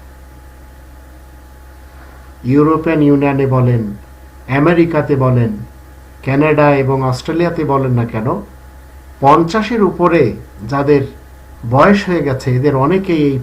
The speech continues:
পাইলসের রোগে আক্রান্ত হয়েছেন এবং এই রোগে তারা ভুগছেন। বিভিন্ন কারণে মলদ্বারে ভীষণ যন্ত্রণা হয়, গোটা হয়, এমনকি ফুলে যায়, আবার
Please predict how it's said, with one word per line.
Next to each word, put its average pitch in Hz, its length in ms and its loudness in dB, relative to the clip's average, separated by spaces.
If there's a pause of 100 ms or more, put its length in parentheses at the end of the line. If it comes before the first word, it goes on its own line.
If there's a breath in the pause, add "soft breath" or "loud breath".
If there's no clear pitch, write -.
পাইলসের 165 500 -2
রোগে 131 360 -2 (440)
আক্রান্ত 156 560 -2
হয়েছেন 170 380 -4
এবং 156 280 -2
এই 139 140 0
রোগে 151 320 0
তারা 131 280 -4
ভুগছেন। 127 440 -6 (1800)
বিভিন্ন 208 540 2
কারণে 147 480 2 (440)
মলদ্বারে 165 680 4
ভীষণ 151 360 -4
যন্ত্রণা 143 540 0
হয়, 175 240 -2 (640)
গোটা 185 440 2
হয়, 185 280 4 (1500)
এমনকি 175 520 2
ফুলে 196 500 2
যায়, 196 240 2
আবার 160 300 4